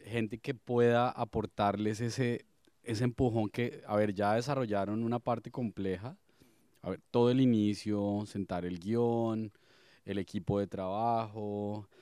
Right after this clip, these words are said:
eh, el desarrollo de las visuales, la programación, el sonido, eso ya es un gran paso. En este momento lo que queda es distribución. ¿Han dado ustedes con alguien o creen ustedes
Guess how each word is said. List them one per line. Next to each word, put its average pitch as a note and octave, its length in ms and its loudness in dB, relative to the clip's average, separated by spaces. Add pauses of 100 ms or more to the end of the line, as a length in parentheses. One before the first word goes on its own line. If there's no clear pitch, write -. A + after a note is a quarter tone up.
(280)
eh, E2+ 400 -10 (500)
el G#2 160 -2
desarrollo G2+ 400 2
de G#2 60 4
las G#2+ 160 4
visuales, F#2+ 720 0
la F#2 100 -2
programación, F#2 1160 -2
el F2+ 160 -6
sonido, F2 680 -6
eso E2+ 340 -10 (300)
ya A2+ 200 6
es G#2+ 120 -2
un G#2+ 140 0
gran G2+ 220 -2
paso. G#2 280 -4
En F#2+ 60 -2
este F#2+ 180 -6
momento G#2+ 300 2
lo A2 80 0
que G#2 140 -8
queda F2 260 -4
es F2+ 80 -6
distribución. G2+ 760 -2 (640)
¿Han G#2 180 2
dado A#2 180 6
ustedes B2+ 400 0
con A#2 180 -2
alguien G2 440 -4
o F#2+ 100 -6
creen B2 480 4
ustedes F2+ 560 0